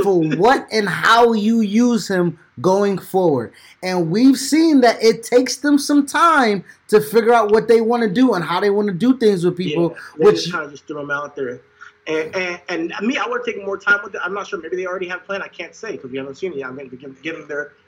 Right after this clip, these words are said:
Speaker 2: you know, I'm gonna wait and see what happens.
Speaker 1: Mm-hmm.
Speaker 2: But if you have a group,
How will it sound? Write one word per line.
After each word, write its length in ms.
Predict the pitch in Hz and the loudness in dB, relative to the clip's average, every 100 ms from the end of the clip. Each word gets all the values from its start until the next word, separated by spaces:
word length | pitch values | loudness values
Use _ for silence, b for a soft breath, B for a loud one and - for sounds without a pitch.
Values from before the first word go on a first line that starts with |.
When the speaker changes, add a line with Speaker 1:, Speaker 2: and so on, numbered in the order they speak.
| _ - | _ -14
Speaker 2:
you 80 | 143 | -10
know, 220 | 143 143 | -8 -8
I'm 60 | 156 | -10
gonna 100 | 147 | -4
wait 200 | 208 185 | -4 -4
and 80 | 147 | -4
see 100 | 170 | -4
what 160 | 160 | -2
happens. 460 | 202 196 139 - _ _ - | -4 -6 -10 -20 _ _ -10
Speaker 1:
Mm-hmm. 180 | 330 392 | -10 -8
Speaker 2:
But 300 | - 156 - _ _ _ | -8 -8 -10 _ _ _
if 180 | 220 220 | -8 -4
you 80 | 262 | -2
have 200 | 294 269 | -2 -4
a 40 | 214 | -4
group, 400 | 165 196 - | 0 -2 -2